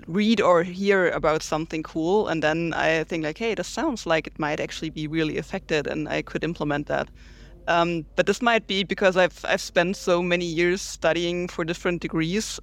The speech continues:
You kind of build your, your own way, right? And then I don't go actively into it and, and think about how, what could I improve, but there's so many great topics out there now, so many books, podcasts. So I basically get an inspiration, and, and I think this sounds like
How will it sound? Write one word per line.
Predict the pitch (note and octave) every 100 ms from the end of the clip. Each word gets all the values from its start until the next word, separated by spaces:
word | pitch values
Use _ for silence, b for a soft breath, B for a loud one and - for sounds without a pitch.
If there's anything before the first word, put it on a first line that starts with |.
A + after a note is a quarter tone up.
| - -
You | E3+
kind | A3 G3+
of | G3+ -
build | G3 G#3 G#3
your, | F#3 F3 F3
your | E3+ E3+ D#3
own | E3+ F3
way, | D#3 F3 G3+
right? | D#3+ E3 A3
And | E3+
then | E3 E3 F3+ F3+ b b
I | F3
don't | F#3 F#3+ F3+ -
go | F#3
actively | F3 F3 - F#3+ F3+ D#3+
into | E3+ F3+
it | E3
and, | D#3+ D#3
and | E3 D#3
think | F3 E3+
about | D3+ D3+
how, | F3 E3
what | C#3+ -
could | G3
I | F3+
improve, | D3 D#3+ - E3+ -
but | D#3
there's | D3 E3+
so | - - F3 F3+
many | F3 F3+ E3 -
great | E3+ E3+ E3+ -
topics | F#3+ - D#3+ - -
out | B2+ F3
there | D#3 D#3
now, | D#3+
so | E3 -
many | E3+ D#3+
books, | D3+ E3+ - -
podcasts. | - D#3+ - D#3 D#3+ - - B B -
So | F3
I |
basically | E3 F3 - G3
get | F#3 F#3 -
an | F3+
inspiration, | E3+ - D3 D#3 - A3 A3 G#3
and, | E3+ E3
and | E3
I | E3
think | - G#3+ A#3 -
this | G#3+ - - -
sounds | - E3+ F3+ G#3+ -
like | F3+ F3